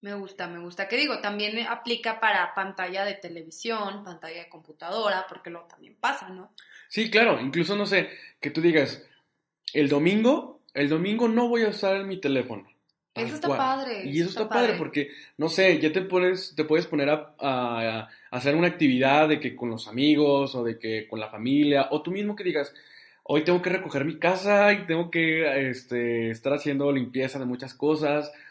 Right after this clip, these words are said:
Speaker 2: o leer el libro que tengo ahí pendiente de hace años, y lo puedes hacer este día en específico.
Speaker 1: Sí,
Speaker 2: ¿Sí?
Speaker 1: eso me gusta.
Speaker 2: Y también, bueno,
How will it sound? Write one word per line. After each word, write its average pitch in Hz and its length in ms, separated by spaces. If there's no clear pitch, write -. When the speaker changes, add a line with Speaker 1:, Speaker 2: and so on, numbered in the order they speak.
Speaker 2:
o 156 80
leer 156 140
el 180 100
libro 202 440
que 180 80
tengo 165 220
ahí 165 60
pendiente 151 480
de 147 100
hace 139 200
años, 147 480
y 147 140
lo 147 180
puedes 185 180
hacer 170 140
este 170 160
día 156 100
en 151 60
específico. 151 600
Speaker 1:
Sí, - 300
Speaker 2:
¿Sí? - 240
Speaker 1:
eso - 160
me 240 80
gusta. - 280
Speaker 2:
Y 220 240
también, 170 360
bueno, 113 240